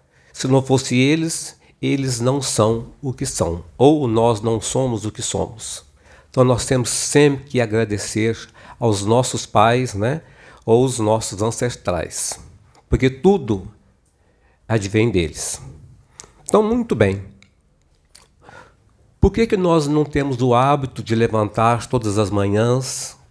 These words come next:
cumprimentar alegremente os nossos pais, dar um abraço, né?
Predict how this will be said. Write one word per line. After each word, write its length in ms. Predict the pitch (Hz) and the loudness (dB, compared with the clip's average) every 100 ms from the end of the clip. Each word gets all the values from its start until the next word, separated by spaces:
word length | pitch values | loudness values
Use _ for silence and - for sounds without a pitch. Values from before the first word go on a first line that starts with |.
| - | 0
cumprimentar 840 | 151 156 147 135 123 110 120 120 | 2 4 4 4 4 2 2 2
alegremente 960 | 110 117 120 110 107 107 123 131 131 107 | 2 2 2 2 2 2 2 0 -4 -6
os 80 | |
nossos 340 | 110 104 - - | -4 -4 -4 -10
pais, 640 | - 107 110 110 104 90 | -4 0 2 2 -2 -6
dar 260 | 87 113 104 | -2 0 2
um 120 | 101 | 2
abraço, 720 | 95 90 101 113 117 - - | 0 2 4 4 2 -6 -8
né? 220 | 98 127 | -2 -2